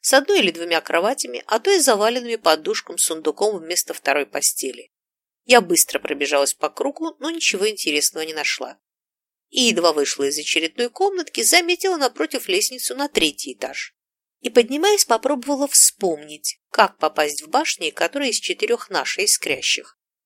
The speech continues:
Кажется, и здесь будет подвернутая лестница. На третьем этаже комнаты больше, для семей с детьми. И в сундуках я даже старые игрушки нашла.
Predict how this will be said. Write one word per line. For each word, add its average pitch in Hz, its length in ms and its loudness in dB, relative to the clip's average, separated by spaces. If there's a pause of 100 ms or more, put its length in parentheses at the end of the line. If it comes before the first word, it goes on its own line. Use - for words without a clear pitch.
(420)
Кажется, 240 540 2
и 294 240 -2
здесь - 480 -2
будет 262 380 -4
подвернутая 170 760 -2
лестница. - 640 -2 (760)
На 196 240 0
третьем 208 440 0
этаже 226 320 2
комнаты 165 460 -6
больше, - 720 -8
для 202 220 -2
семей 175 360 2
с 143 80 -4
детьми. - 520 -8 (600)
И 302 60 0
в - 40 2
сундуках 339 520 0
я 320 60 0
даже 269 200 -2
старые 277 380 0
игрушки 226 380 -8
нашла. - 460 -6